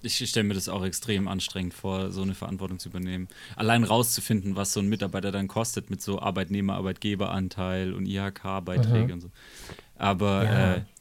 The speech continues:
Speaker 1: ich bin, ich bin gespannt. Also wir haben, äh, wir sagen das immer wieder und ich würde das tatsächlich, glaub ich, in dem Fall auch gerne machen, äh, so in, in einem Jahr oder so einfach nochmal diesen Podcast aufzunehmen und dann Wasserstand zu messen, zu gucken, was so ging.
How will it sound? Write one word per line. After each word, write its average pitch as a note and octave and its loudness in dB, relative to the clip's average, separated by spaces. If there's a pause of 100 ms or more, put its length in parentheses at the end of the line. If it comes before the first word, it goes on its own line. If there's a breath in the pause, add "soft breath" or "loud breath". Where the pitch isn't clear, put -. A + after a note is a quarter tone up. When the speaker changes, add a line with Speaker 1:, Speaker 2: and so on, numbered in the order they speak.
(120)
Speaker 1:
ich G#2+ 0
bin, D3 4
ich C3 0
bin D3+ 4
gespannt. C3+ 4
Also A#2 2 (280 loud breath)
wir A2 6
haben, A2+ 2
äh, G#2+ 0
wir G#2 -4
sagen A2+ 2
das G#2+ -4
immer A#2 2
wieder A#2+ 4
und G#2+ 4
ich G2+ -2
würde G#2+ 2
das A2+ 0
tatsächlich, A2 -2
glaub G#2 -2
ich, G2 -2
in G2+ 0
dem G#2+ 2
Fall F#2+ 0
auch G#2 0
gerne F#2+ 0
machen, F#2+ -2 (300 soft breath)
äh, F#2+ 0
so F#2+ -2
in, G2 2
in G2+ 0
einem G2 2
Jahr G2+ 4
oder F#2+ -2
so F#2+ -2
einfach - -8
nochmal G#2 0
diesen F#2 -6
Podcast G2 -4
aufzunehmen F#2 -2
und - -4
dann F2+ -2
Wasserstand F#2+ -4
zu - -6
messen, F2+ -6
zu - -6
gucken, F#2 -6
was F#2 -4
so - -4
ging. F2+ -4